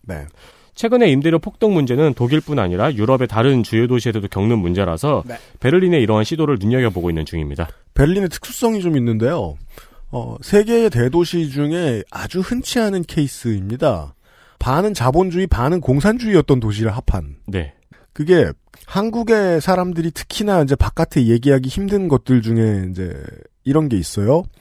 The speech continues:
Speaker 1: 공산국가들이 잘한 일, 의료, 교육, 그다음에
Speaker 2: 네.
Speaker 1: 주거입니다. 이 세 가지를 걱정해서 힘들었던 사람들은 없었습니다.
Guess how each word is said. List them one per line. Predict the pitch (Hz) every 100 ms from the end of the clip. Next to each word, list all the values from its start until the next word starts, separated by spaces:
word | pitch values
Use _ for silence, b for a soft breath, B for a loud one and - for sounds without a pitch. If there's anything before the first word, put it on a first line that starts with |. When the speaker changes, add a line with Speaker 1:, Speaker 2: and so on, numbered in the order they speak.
| b
Speaker 1:
공산국가들이 | - 147 160 175 165 143 - 143 131 175 -
잘한 | - 104 85 110
일, | 101 78 - _ _ _ _ _ _
의료, | - 160 180 202 196 147 - - -
교육, | - 127 170 151 - _ _ _ _ _ _ _
그다음에 | - 123 131 147
Speaker 2:
네. | - - 95 113 80 - - 95 69 - _ -
Speaker 1:
주거입니다. | 82 76 71 69 - _ b b b b
이 | 120 170
세 | - 135
가지를 | 147 180 180 170 156
걱정해서 | - 107 - 147 139 135 120 123
힘들었던 | - 170 165 147 135 117 - 120
사람들은 | 113 123 117 101 107 175
없었습니다. | 127 - 85 - 76 64 -